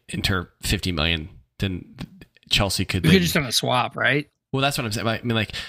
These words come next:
Speaker 1: my point is, like, if, if fifty million is going to Inter, and then Inter's gonna use that money to get Big Rom back, then, like, Chelsea would at least
Speaker 2: I
Speaker 1: get a good goalkeeper out of it. Well,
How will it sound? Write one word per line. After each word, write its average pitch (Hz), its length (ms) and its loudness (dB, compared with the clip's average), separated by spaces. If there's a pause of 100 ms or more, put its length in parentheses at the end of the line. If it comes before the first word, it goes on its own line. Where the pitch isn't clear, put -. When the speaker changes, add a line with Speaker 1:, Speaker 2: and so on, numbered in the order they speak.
Speaker 1:
my 120 100 0
point 147 240 0
is, 104 80 -4
like, 98 220 -4
if, - 300 -4
if 123 120 0
fifty - 320 -4
million 110 220 0
is 95 100 -2
going 101 220 -2
to - 140 -4
Inter, 92 340 -2 (220)
and 104 120 0
then 98 140 0
Inter's 104 320 0
gonna 98 140 0
use 95 160 0
that 98 100 0
money 101 180 0
to 92 80 -2
get - 200 -6 (160)
Big 98 220 0
Rom 104 280 -2
back, - 400 -6
then, 104 140 -2
like, 87 300 -6 (920)
Chelsea 139 320 2
would 160 120 4
at 180 80 2
least 190 140 2
Speaker 2:
I - 20 -2
Speaker 1:
get 101 100 0
a 95 60 -2
good 95 160 -4
goalkeeper - 440 -4
out 60 120 -2
of - 40 -10
it. - 40 -10
Well, 110 180 -4